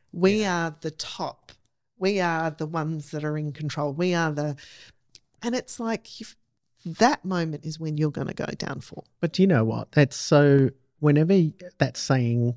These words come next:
Speaker 2: of absolute power corrupts absolutely, I mean, it's happened to most religions, because suddenly what happened is you get people at the top and they realise there is this power.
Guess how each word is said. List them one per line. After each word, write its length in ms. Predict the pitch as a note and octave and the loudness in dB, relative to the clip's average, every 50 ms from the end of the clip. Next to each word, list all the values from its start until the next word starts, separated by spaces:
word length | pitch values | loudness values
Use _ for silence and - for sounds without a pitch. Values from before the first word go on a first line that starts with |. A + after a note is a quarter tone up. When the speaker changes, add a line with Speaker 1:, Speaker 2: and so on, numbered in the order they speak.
| - _ _ | -6 _ _
Speaker 2:
of 480 | D3 C3+ B2+ B2+ - - - - - _ _ _ - | -2 -2 -2 -2 -6 -12 -20 -20 -20 _ _ _ -4
absolute 500 | C#3+ C#3 - - - C3+ C3 B2+ A#2+ - | -4 -4 -2 0 2 2 2 2 0 -2
power 280 | - C3 A#2+ B2 B2+ | -2 -2 0 0 -2
corrupts 420 | A#2+ - - C3 - - - - A#2+ | -4 -2 -2 -2 -2 -2 -4 -6 -6
absolutely, 600 | A#2 - - - A#2+ B2 C3 C3 D3 F#3 B3 - _ _ _ _ _ _ _ _ _ _ _ _ - - _ | -6 -4 -4 -2 0 0 0 0 -2 -4 -4 -8 _ _ _ _ _ _ _ _ _ _ _ _ -20 -8 _
I 60 | D#3 | 2
mean, 140 | D#3 D#3+ D3+ | 4 4 4
it's 160 | B2+ A#2+ - | 2 0 -2
happened 300 | - D3+ D3+ - G3 D3 | -2 -2 0 2 0 0
to 60 | - B2+ | 2 2
most 240 | C3 C3+ C3+ - | 2 2 2 2
religions, 600 | C#3 C3+ D#3+ G3+ A#3 - - - - - - _ _ _ _ _ | 2 2 2 2 0 -2 -8 -18 -20 -20 -20 _ _ _ _ _
because 300 | - - - G#3 G3+ - | -6 0 2 2 2 4
suddenly 420 | - A3+ A#3 A#3 A3 G3+ F3 D#3 | 4 2 2 4 4 4 4 4
what 200 | D3 C#3+ C#3+ - | 4 2 0 -4
happened 420 | B2 - - D3 D3 - E3 D3+ C#3+ | -4 0 0 0 0 2 0 2 2
is 160 | C#3 C#3 C3+ | 0 0 0
you 100 | C#3 C3+ | 0 2
get 200 | - E3 - - | 2 0 0 2
people 300 | - D3+ D3+ - D#3+ C#3+ | 2 2 2 4 2 -2
at 140 | A#2 - - | -2 -2 -4
the 80 | C3+ | -8
top 320 | - - - G3+ G3+ - - - | -6 -4 -6 -6 -6 -8 -4 -2
and 100 | C#3 C3+ | 0 0
they 100 | C3 B2+ | 2 2
realise 500 | B2 C3 D3+ D#3 D#3 D3 C#3 C#3 C#3 - | 2 0 0 0 0 0 -2 -2 -2 -4
there 200 | - C3+ C3+ C3 | -4 -4 -2 0
is 140 | C3+ B2+ - | 0 -2 -2
this 200 | - - C3+ - | -4 -6 -6 -6
power. 420 | - - F3 - B3 - - - | -4 -4 -4 -4 -4 -8 -10 -12